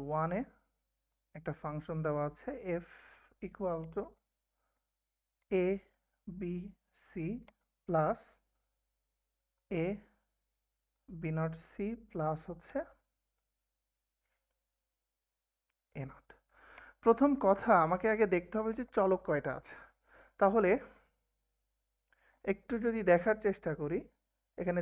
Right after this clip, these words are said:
চলক কয়টা আছে, তাহলে দেখতে পাবো যে এখানে চলক আছে মোট তিনটা। কি কি চলক আছে? এ একটা চলক, বি একটা চলক, সি একটা চলক। তাহলে আমি বলেছি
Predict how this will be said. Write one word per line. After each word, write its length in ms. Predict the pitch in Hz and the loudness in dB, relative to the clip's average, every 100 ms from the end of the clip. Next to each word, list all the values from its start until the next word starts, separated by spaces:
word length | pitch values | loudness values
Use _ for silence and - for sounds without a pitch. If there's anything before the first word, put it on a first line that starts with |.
| 175 | -2
চলক 220 | 170 170 185 | 0 0 0
কয়টা 240 | 214 202 165 143 | 0 2 2 0
আছে, 180 | - 285 302 | -4 -8 -2
তাহলে 280 | 180 165 160 151 | -2 0 -2 -2
দেখতে 220 | 156 156 202 | -2 -4 -2
পাবো 160 | 202 202 | -2 0
যে 60 | 196 | 0
এখানে 200 | 180 180 170 | -2 -6 -2
চলক 200 | 160 156 156 | -2 -2 -4
আছে 140 | - 165 | -6 -2
মোট 140 | 202 262 _ _ _ _ _ - | -2 -2 _ _ _ _ _ -4
তিনটা। 340 | 233 175 165 - - _ _ - | -2 -2 -4 -10 -18 _ _ -12
কি 100 | 202 | -10
কি 60 | 220 214 | -4 -2
চলক 160 | 214 208 | 0 -2
আছে? 180 | 196 - 311 _ _ _ _ _ _ _ _ _ _ _ - | -4 -8 -12 _ _ _ _ _ _ _ _ _ _ _ 0
এ 20 | 208 208 | 2 2
একটা 160 | 208 196 | -2 0
চলক, 240 | 196 233 403 - _ _ _ _ _ _ _ _ _ _ _ _ _ _ _ _ _ _ _ _ _ _ _ _ _ _ _ _ _ _ _ - | 0 0 -4 -16 _ _ _ _ _ _ _ _ _ _ _ _ _ _ _ _ _ _ _ _ _ _ _ _ _ _ _ _ _ _ _ -14
বি 220 | 170 180 220 214 | -6 0 2 2
একটা 180 | 214 175 | 0 -6
চলক, 240 | 160 180 320 - _ - | -2 -2 -4 -10 _ -20
সি 120 | - 208 143 | -2 0 0
একটা 160 | - - | -4 -18
চলক। 220 | - - _ _ - - - | -18 -20 _ _ -20 -10 6
তাহলে 240 | 180 208 254 196 | 10 12 12 10
আমি 120 | 185 180 | 8 6
বলেছি 340 | 175 180 - | 6 4 2